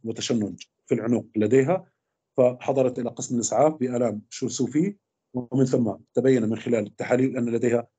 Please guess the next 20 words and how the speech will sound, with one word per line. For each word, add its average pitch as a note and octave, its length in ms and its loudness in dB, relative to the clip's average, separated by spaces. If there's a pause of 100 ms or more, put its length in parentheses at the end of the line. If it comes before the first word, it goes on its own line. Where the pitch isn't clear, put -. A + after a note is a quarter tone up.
(160)
ارتفاع A#2+ 320 2
شديد G#2 400 -6 (240)
في - 80 -4
الكرياتينين. C3+ 720 2 (280)
بالسي C3 260 2
تي B2+ 260 -4
بدون A#2+ 500 -4
حقن F#3+ 360 -2 (300)
تبين A#2+ 600 0
صغار B2 480 0 (300)
في C3 140 4
حجم G#2+ 340 -4 (160)
الكليتين C3 680 2 (220)
مع A#2 380 -2
تكلسات. B2+ 680 2 (240)
تم C3+ 180 2
تشخيص A#2+ 500 -4
السيدة A#2 600 -2
باعتلال A2+ 360 0
الكلي A2+ 440 -2